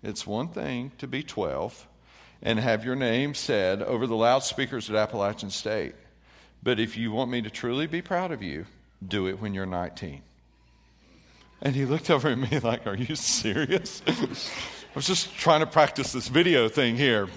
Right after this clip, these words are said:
Um, but the reality is that often we parent with these expectations that, uh, God doesn't even have for our own kids.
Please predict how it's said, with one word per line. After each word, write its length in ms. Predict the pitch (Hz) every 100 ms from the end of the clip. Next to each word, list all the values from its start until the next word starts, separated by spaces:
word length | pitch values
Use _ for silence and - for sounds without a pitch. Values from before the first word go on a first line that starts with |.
| -
Um, 400 | 180 170 151 143 107 - - - - - - - - - - - - -
but 260 | 113 185
the 80 | 170
reality 680 | 160 170 196 247 208 185 147
is 320 | 127 120 -
that 120 | 131
often 440 | - 147 160 165 143
we 120 | 131
parent 460 | - 143 131 123 -
with 280 | 110 107
these 480 | - 104 101 95 - -
expectations 1500 | 107 - - - 101 - - - 139 131 - 95 92 87 -
that, 520 | 110 98 98 - - - - - -
uh, 320 | - 98 98 104
God 420 | 120 151 139 127
doesn't 440 | 127 123 127 110
even 300 | 120 101 104
have 300 | 87 101 95
for 240 | - 104 98
our 60 |
own 180 | 98 98
kids. 680 | - 123 120 90 - - -